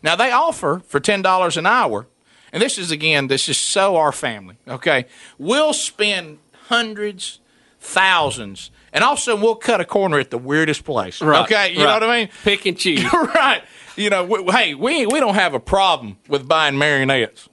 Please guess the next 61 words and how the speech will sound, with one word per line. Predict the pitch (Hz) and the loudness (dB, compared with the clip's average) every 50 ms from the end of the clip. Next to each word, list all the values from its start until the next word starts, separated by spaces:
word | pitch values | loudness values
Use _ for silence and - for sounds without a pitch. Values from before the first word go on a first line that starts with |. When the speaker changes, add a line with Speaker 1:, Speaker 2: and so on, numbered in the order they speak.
| _ _ | _ _
Speaker 1:
but | - 127 156 | -4 -2 0
by | 185 196 196 | 0 0 0
gosh, | 190 185 180 170 156 - | 0 0 0 0 0 0
we're | 175 185 | 0 0
not | 180 156 139 | 0 0 0
gonna | 135 131 131 | -2 -2 -2
rent | 139 143 131 | -2 -2 -2
one | 120 123 123 | -4 -4 -6
in | 120 117 | -4 -2
Vance. | 117 120 120 110 98 95 - - - _ - | -2 0 -2 -2 -4 -10 -16 -20 -20 _ -2
You | 185 | 0
know | 202 214 | 2 2
what | 220 240 | 2 2
I | 254 262 | 2 2
mean? | 254 226 | 2 2
Speaker 2:
So | 196 180 | 2 2
they | 175 175 | 0 0
let | 175 185 240 - - - | 2 2 0 -2 -2 -6
you, | 175 147 | -8 -6
you | 170 180 226 | -4 -4 -4
can | 220 - 180 151 143 147 165 | -2 -2 -2 0 2 2 2
rent | 214 254 277 254 196 | 2 2 2 2 0
Speaker 1:
You | 277 285 | 0 0
Speaker 2:
a | |
Speaker 1:
can, | 277 - - 202 233 285 320 302 262 185 | -2 -2 0 2 2 2 2 2 2 0
Speaker 2:
van | 151 - 269 - | 0 0 -2 0
Speaker 1:
you | 269 | 0
can | 294 294 311 294 269 | 0 0 0 0 0
rent | 285 311 330 294 | 0 0 0 0
a | 254 | 0
Speaker 2:
to | 196 | 2
Speaker 1:
van. | 196 180 160 | 2 2 4
Speaker 2:
ride | 180 190 220 254 269 247 - | 4 4 4 4 2 0 -2
through | - 220 220 220 214 202 | -4 -2 -2 0 0 -2
the | 170 | -2
park, | - 226 226 226 156 98 - - - - | -2 0 0 0 0 -2 -4 -10 -18 -6
Speaker 1:
But | - 196 277 294 233 | -2 0 2 2 4
Speaker 2:
as | 202 | 2
Speaker 1:
I | 220 226 | 2 2
Speaker 2:
opposed | 214 - 247 269 277 240 151 143 | 2 2 2 2 2 0 -4 -2
to | 196 | -2
using | 190 208 214 156 165 156 | 0 0 0 0 0 0
your | 190 247 277 | 0 0 -2
car. | - - - 110 | -4 -6 -4 0
Speaker 1:
Right. | 135 156 156 143 - - - _ _ _ _ _ - - - - _ _ _ - | 2 4 4 4 2 -2 -6 _ _ _ _ _ -20 -20 -20 -20 _ _ _ -2
But | 160 190 190 | -2 0 2
I | 208 254 285 285 | 2 2 2 2
voted | 240 202 214 208 180 160 143 131 131 131 135 - _ _ | 0 0 0 0 0 0 -2 -4 -6 -8 -8 -14 _ _
no | - 123 160 185 190 180 | -4 0 2 2 2 2
hassle, | - 202 202 202 - - 165 131 | 2 2 2 2 0 -2 -6 -2
Rick. | 123 127 123 120 - - | 0 2 2 2 2 0
I | 147 175 | 0 2
didn't | 196 175 170 | 2 0 0
wanna | 156 147 | 0 0
have | 151 131 | 0 0
to | - - | 0 0
take | 147 135 - | 0 0 0
those | 127 117 110 | -2 -2 0
baby | 127 131 131 135 123 110 | 0 0 0 0 0 -2
seats | - - 110 98 95 - | -4 -4 -4 -4 -6 -8
out | 95 90 - | -10 -10 -14